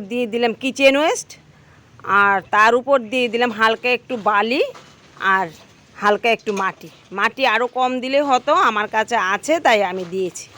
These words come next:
তো এইভাবে আমি বস্তাগুলি ভরে রাখি। দেখো, আমি আজকে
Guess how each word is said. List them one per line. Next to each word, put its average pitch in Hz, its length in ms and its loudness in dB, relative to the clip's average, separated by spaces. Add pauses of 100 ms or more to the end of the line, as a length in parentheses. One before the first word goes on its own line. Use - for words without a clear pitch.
(760)
তো 294 40 -2 (120)
এইভাবে 320 500 2 (560)
আমি 226 240 0 (120)
বস্তাগুলি 214 500 0
ভরে 196 280 0
রাখি। 180 300 -4 (1000)
দেখো, 294 260 6 (180)
আমি 240 220 0 (140)
আজকে - 260 -6